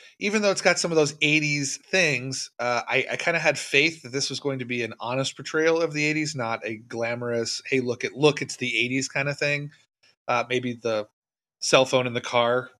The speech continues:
uh, bit might be the one exception, but, um, yeah, I, I just was like, "Ben Affleck's directing. It's about Michael Jordan. It's about the design of a shoe. It's also got an insane, insanely great cast." I mean, I was sold on this movie before I even saw it.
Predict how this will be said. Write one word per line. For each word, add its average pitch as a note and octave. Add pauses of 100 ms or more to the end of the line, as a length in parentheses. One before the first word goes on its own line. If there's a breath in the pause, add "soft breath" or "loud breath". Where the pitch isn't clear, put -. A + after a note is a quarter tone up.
(120)
uh, B2+ (100)
bit C#3+
might A#2+
be A#2
the A2+
one A2+
exception, B2
but, A#2+ (480 loud breath)
um, A#2+ (460)
yeah, F3+
I, C3
I B2+
just C3+
was A#2+
like, A#2+
"Ben A2+
Affleck's B2
directing. C#3
It's A#2+
about A2+
Michael A2+
Jordan. C#3+
It's A2+
about A#2
the A#2
design A2+
of G#2
a G2+
shoe. F3+ (380 soft breath)
It's A#2+
also A#2+
got G#2+
an A2
insane, C#3+ (340)
insanely D3+
great C#3
cast." D3+
I C#3
mean, B2
I D#3
was C#3
sold D#3
on D3
this C#3
movie C#3
before B2+
I A#2+
even G#2
saw D#3
it. C#3